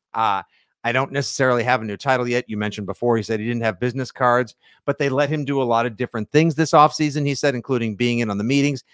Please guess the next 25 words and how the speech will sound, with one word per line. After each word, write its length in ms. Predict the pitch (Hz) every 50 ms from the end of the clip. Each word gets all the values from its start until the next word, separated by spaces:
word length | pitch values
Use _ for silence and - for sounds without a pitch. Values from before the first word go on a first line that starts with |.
| _ _
He 120 | - 107 98
wants 360 | 87 90 110 123 147 139 -
to 100 | - 160
be 160 | 135 151 151
in 80 | 151 147
the 100 | 143 139
war 280 | 139 143 147 147 143
room. 360 | 127 135 143 139 143 143 135 _ _
I 80 | - -
feel 180 | - - 120 110
like 160 | 104 - -
they 140 | 82 82 80
need 300 | 82 92 110 135 147 135
him 160 | 147 147 147
in 60 | 143
the 80 | 147 143
draft 360 | 120 131 139 135 139 135 -
room 160 | 143 139 135
next 200 | 131 131 127 -
week, 180 | - 131 127 -
especially 500 | 113 - - 123 123 - - 131 127 123
if 100 | 113 -
he's 180 | 123 120 110 104
learning 380 | 113 117 120 123 127 123 117
more 360 | 117 117 117 120 120 123 117